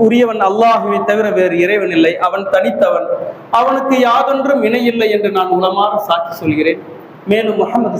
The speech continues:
ஸல்லல்லாஹு அலைஹி வஸல்லம் அல்லாஹ்வுடைய திருத்தூதரும் அவனுடைய அடியாருமாக இருக்கிறார் என்று மேலும் நான் உளமாற சாட்சி சொல்கிறேன். அன்புக்கினிய சகோதர சகோதரிகளே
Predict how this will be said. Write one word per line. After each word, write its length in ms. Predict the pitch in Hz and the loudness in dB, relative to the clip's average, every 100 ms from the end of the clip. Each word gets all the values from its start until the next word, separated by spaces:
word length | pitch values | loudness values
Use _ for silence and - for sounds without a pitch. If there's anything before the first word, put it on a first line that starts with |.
| - | 0
ஸல்லல்லாஹு 440 | 175 165 170 160 151 | 2 2 0 2 2
அலைஹி 340 | 139 - - 165 | 0 -2 -2 0
வஸல்லம் 440 | 156 160 151 147 147 151 - - 175 | 0 -2 -4 -4 -4 -8 -12 -4 0
அல்லாஹ்வுடைய 500 | 196 196 - 165 160 165 | 2 2 0 0 0 0
திருத்தூதரும் 680 | 202 196 175 160 170 214 220 170 | -2 0 0 2 2 0 0 2
அவனுடைய 340 | 180 196 185 - | 2 2 2 0
அடியாருமாக 540 | 175 247 240 - 190 180 175 | 0 2 2 0 -2 -2 -2
இருக்கிறார் 420 | 165 170 160 156 151 | -4 0 2 2 0
என்று 220 | 156 196 170 196 | 0 0 -2 0
மேலும் 260 | 226 208 170 | 0 0 0
நான் 160 | 165 151 | 0 0
உளமாற 340 | 147 143 139 131 117 | 0 2 2 0 -4
சாட்சி 240 | - - - | -6 -10 -12
சொல்கிறேன். 200 | - - - - - - - - - - - - - - - - - - 190 | -20 -20 -20 -20 -20 -20 -20 -20 -20 -20 -20 -20 -20 -20 -20 -20 -20 -8 -2
அன்புக்கினிய 460 | 196 190 180 160 160 156 | 2 2 2 2 2 0
சகோதர 320 | 143 160 139 - | 0 0 0 0
சகோதரிகளே 520 | - 131 131 135 143 | 0 0 0 -2 -4